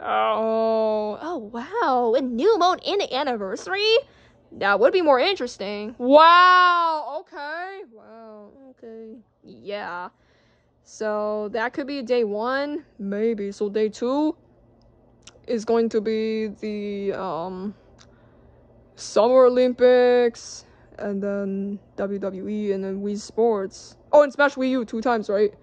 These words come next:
Yeah, it could be two of the Wii U vids. Oh, okay, that's equal, that's it. Yeah, that's it, okay. So, Summer Olympics, what mode is it? Is it the same one?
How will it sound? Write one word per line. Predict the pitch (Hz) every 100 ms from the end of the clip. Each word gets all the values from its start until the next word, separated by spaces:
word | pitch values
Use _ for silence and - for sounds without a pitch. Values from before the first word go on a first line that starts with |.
| - _ _ _ _ _ -
Yeah, | 196 190 226 220 202
it |
could | 240 247
be | 269
two | - 277 302
of | 247
the | 254
Wii | 233 226
U | 226 220
vids. | 196 180 156 - - - -
Oh, | 320 349 370 370 349 294
okay, | 320 330
that's | 320 453 -
equal, | 320 - 320
that's | 359 453
it. | 415 - 262 202 _
Yeah, | 214 240 254
that's | 254 269
it, | 254
okay. | 240 240 226 262 277 _ _ _ _ _ _
So, | - 269 269
Summer | 269 381 381
Olympics, | 370 370 294
what | 285 330
mode | 339 330
is | 285
it? | 254 226
Is | 247
it | 277
the | 277
same | 254 285 302
one? | 262 294 392